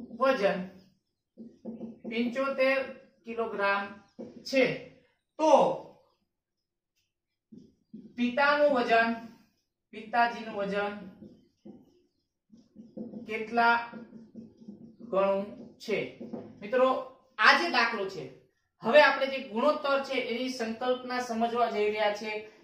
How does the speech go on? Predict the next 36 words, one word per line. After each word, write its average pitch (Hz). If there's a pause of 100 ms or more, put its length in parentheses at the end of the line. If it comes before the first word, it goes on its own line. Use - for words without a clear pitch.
આના 208
પહેલા 208
આપણે 220
ઉદાહરણ 214
જોયું 196
ગાડી 180
અને 185
મોટરસાયકલનું. 180 (220)
હવે 214
આપણે 240
વજનની 233
વાત 233 (100)
કરીએ, 240
પિતા 226
અને 247
પુત્રની 226
વજનની 226
વાત 214
કરવામાં 214
આવે 196 (460)
તો 269
અહીંયા 285
આપણે 285
શું 294
જોવાનું 247
છે? 247
પિતાનું 269
વજન 240
પહેલા 269
આવશે, 233
પિતાનું 220
વજન, 196
પિતાજીનું 233
વજન 208
કેટલું 233
છે? 202